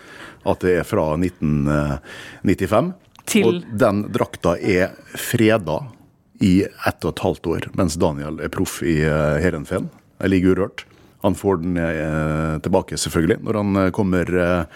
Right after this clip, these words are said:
Speaker 1: hjem igjen og spiller med den helt, eh, disse her famøse, eh, kampene mot Sevilla i, eh, Europa der i februar tjue seksten. Og så legger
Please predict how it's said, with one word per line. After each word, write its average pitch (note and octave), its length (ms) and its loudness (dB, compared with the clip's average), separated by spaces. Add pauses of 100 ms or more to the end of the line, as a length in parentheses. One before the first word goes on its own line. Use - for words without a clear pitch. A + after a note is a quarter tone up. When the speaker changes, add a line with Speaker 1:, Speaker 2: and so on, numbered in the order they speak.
(500)
Speaker 1:
hjem G2 200 4
igjen A#2+ 280 4
og A#2+ 80 0
spiller A2+ 320 2
med F2+ 100 2
den E2 180 4
helt, D#2+ 420 -2
eh, D2+ 180 2
disse D#2+ 280 0
her D2+ 180 2 (180)
famøse, E2 480 0
eh, C2 520 0 (340)
kampene D#2+ 340 0
mot D2 140 -2
Sevilla D2 500 0 (220)
i, D2 240 2
eh, D2 340 0 (140)
Europa D2 580 0
der D2+ 240 -2
i D2 320 0 (260)
februar D2+ 600 -2
tjue D2 480 0 (500)
seksten. G2 520 0 (240)
Og D#2 100 -2
så F#2+ 160 2
legger E2+ 320 -2